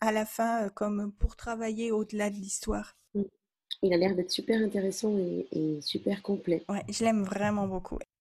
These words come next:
Speaker 1: Alors, le prochain livre, mais c'est vraiment un livre où l'enfant va être acteur.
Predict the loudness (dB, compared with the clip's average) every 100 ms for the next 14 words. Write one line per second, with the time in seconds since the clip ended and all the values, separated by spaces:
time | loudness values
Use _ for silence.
0 | _ _ _ _ _ _ 2 4 2 0
1 | 0 2 2 4 4 6 4 2 0 -2
2 | -10 -20 _ _ _ _ _ -2 0 2
3 | 4 6 4 4 4 6 6 4 4 4
4 | 4 4 0 -2 0 0 -4 -4 -4